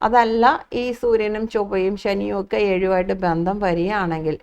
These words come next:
ഇവരുടെ ജാ-, ജീവിതത്തിൽ, വിവാഹ ജീവിതത്തിൽ എപ്പോഴും ഒരു നെഗറ്റിവിറ്റി വരാൻ സാധ്യതയുണ്ട്,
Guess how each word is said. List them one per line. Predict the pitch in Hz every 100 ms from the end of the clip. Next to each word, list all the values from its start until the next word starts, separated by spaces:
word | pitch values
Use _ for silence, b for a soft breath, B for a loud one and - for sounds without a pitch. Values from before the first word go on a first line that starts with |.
| -
ഇവരുടെ | 226 269 311 302
ജാ-, | 220 208 208 - - -
ജീവിതത്തിൽ, | 185 214 226 254 247 220
വിവാഹ | 190 190 214 240
ജീവിതത്തിൽ | 262 226 202 196 190 185
എപ്പോഴും | 185 - 254 262 226
ഒരു | 160 170 202 B B B -
നെഗറ്റിവിറ്റി | 196 196 202 214 214 214
വരാൻ | 208 185 175 185 175
സാധ്യതയുണ്ട്, | - 185 175 180 190 202 175 160 165 175 170